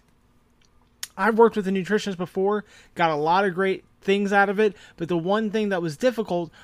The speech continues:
was the understanding of the first responder lifestyle,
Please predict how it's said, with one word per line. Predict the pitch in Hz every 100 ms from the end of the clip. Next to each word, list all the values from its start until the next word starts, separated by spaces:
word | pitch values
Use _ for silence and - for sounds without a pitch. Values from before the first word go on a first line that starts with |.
| -
was | 170 170
the | 175 180
understanding | 196 214 214 - 226 233 226 160 151 143 - -
of | 156 160 147
the |
first | 147 - 185 -
responder | 180 - 170 165 165 147
lifestyle, | 156 156 - - 135 127 120